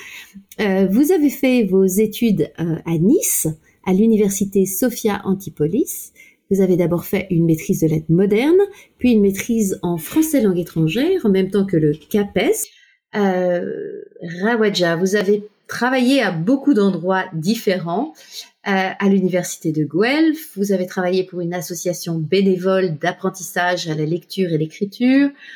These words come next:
dans des écoles de langue, de commerce, et finalement à la commission scolaire de Montréal,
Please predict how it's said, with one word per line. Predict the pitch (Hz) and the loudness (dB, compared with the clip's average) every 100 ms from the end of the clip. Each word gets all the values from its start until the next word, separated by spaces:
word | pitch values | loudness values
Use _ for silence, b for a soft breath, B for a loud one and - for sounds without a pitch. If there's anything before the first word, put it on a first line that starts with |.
| B B B _ | B B B _
dans | 170 | -4
des | 170 170 | 0 2
écoles | 190 190 170 | 0 0 2
de | 190 | 2
langue, | 220 269 285 285 269 | 2 2 2 4 2
de | 180 | 0
commerce, | 156 254 247 269 311 - - b b b | -2 0 2 2 0 -6 -10 b b b
et | - 269 | -2 0
finalement | 285 - 311 320 214 185 202 269 - | 0 0 0 0 2 2 0 -4 -8
à | - 262 | -4 -2
la | 254 | -2
commission | 247 214 202 202 | 0 -2 -2 -6
scolaire | - 202 196 180 | -2 2 2 0
de | 170 | 0
Montréal, | 175 202 208 170 165 254 208 | 2 2 2 2 0 -2 -4